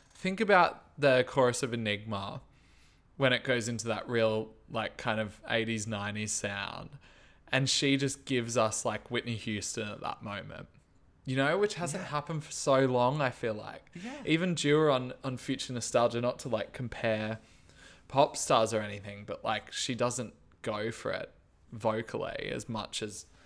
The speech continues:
Speaker 1: as kinda Gaga does here. And I think it's because at some point big vocals like that became corny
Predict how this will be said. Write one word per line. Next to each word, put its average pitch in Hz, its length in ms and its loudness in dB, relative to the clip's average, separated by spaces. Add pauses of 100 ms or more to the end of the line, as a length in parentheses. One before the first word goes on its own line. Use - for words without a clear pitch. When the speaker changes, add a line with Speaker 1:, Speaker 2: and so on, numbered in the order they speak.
(460)
Speaker 1:
as 127 360 -6
kinda 123 240 0
Gaga 113 480 2
does 107 260 -4
here. 120 380 2
And 120 160 -2
I 120 80 0
think 143 340 -4
it's - 180 -4
because 120 560 0 (120)
at - 180 -4
some 127 320 0
point 117 420 -4
big 113 220 -2
vocals 110 560 -2
like - 220 -6
that 107 300 -6
became 104 760 -8
corny 110 600 -4